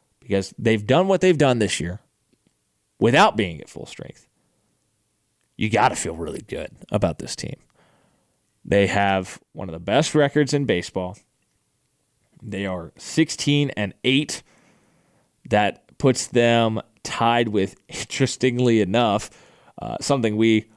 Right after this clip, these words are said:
all had on our bingo cards twenty-four games into the year. They are tied with the Baltimore Orioles and the Pittsburgh Pirates for the second best record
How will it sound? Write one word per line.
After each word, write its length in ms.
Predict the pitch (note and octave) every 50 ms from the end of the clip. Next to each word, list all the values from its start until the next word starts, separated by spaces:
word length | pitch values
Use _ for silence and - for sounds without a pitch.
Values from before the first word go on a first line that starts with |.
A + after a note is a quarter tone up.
| _ _ _
all 200 | - D3 E3+ E3+
had 280 | E3 C#3+ C3 B2+ B2+ A#2+
on 140 | A2+ A#2+
our 160 | A#2+ A2 G#2 G2+
bingo 400 | G2 A2+ A2+ A2 G#2+ G2+ F#2+ F#2
cards 400 | - - G2+ F#2+ F#2+ - - -
twenty-four 460 | - A#2 A2+ A2 - - A2 G#2+ G#2
games 280 | G#2+ G#2+ G#2 G#2 G2
into 160 | - G2+ F#2 F2+
the 100 | E2+ F#2
year. 380 | B2+ D3+ D#3+ C#3+ B2 A#2+ - - _ _ _ _ _ _ _ _ _ _ _ _ _ _ _
They 140 | - B2 A#2+
are 80 | G#2 G2
tied 580 | - - E3 E3 E3+ F3 G3 G3+ F3+ D3+ - _ _ _ _ _ _ _ _ _ _ _ _ _ _ _ _ _ _ _ _ -
with 160 | - A#2 F#2+
the 80 | F#2
Baltimore 480 | E2+ A#2+ D3+ G3 - A3+ G#3+ A3 A3 -
Orioles 680 | - C3 B2+ G#2+ G2+ G2 A2 C3+ F3+ A3 - - - - _ _ _ _ _ _ _ _ _ _ _ _ _ _ _ _ -
and 160 | - G#2 E2
the 120 | - -
Pittsburgh 680 | - - - F3+ F#3+ F#3+ - - - E3+ D#3+ D3+ - -
Pirates 720 | - - - F#3+ A3 G3 - - - - - - - _ _ _
for 220 | _ - - G#2+
the 260 | F#2 - - F#2 F2 - _ _
second 600 | - - - - - - D#3 D3+ - - E3+ D3+ - -
best 460 | A#2+ - A2+ A#2 B2+ B2+ - - - _
record 640 | - A2 A2 G2+ G2+ - - G#2+ G2+ G#2 G2+ G2